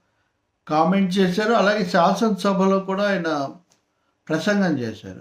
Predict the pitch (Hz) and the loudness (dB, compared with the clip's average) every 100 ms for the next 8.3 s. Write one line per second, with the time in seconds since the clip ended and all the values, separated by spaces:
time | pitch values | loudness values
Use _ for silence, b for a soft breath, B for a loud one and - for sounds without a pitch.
0 | - 165 175 175 170 202 226 214 202 196 | -6 -2 2 2 0 0 0 -2 -4 -2
1 | 208 233 - _ _ _ _ _ 151 160 | 0 -2 -6 _ _ _ _ _ 0 2
2 | 190 180 190 185 175 160 160 165 165 160 | 2 0 -2 0 0 0 0 0 0 0
3 | 156 147 151 135 127 120 _ _ _ _ | -2 -2 -4 -6 -10 -12 _ _ _ _
4 | _ _ _ _ 151 147 156 151 - - | _ _ _ _ -6 -4 -2 0 -2 -8
5 | _ - 143 147 170 180 180 170 160 147 | _ -4 0 2 2 2 0 -2 -2 -2
6 | 151 143 185 196 196 175 160 156 160 156 | -4 -2 -2 0 0 2 2 0 0 -2
7 | 151 143 151 165 170 160 160 131 160 165 | -2 0 -2 -2 -2 -2 -4 0 0 0
8 | 165 175 | -2 -4